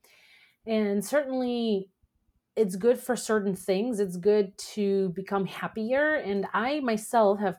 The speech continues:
been, have become happier for sure. I can attest to the fact that I have become happier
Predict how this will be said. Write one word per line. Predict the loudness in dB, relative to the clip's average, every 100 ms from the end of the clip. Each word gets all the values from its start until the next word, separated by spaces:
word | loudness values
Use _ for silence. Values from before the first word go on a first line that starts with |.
| -2
been, | -2 0 -2 -2
have | -2 -2
become | -2 -2
happier | -2 -2 0 0 0
for | -4 -8
sure. | -2 -2 -2 -8
I | -8
can | -4 -2 -4
attest | 0 0 0 -2
to | -4
the |
fact | 0 0 0 0
that | -2 -2 -6 _ _ _ _ -2
I | 0
have | 2
become | -2 -2 -2
happier | 0 -2 2 2 4 4 0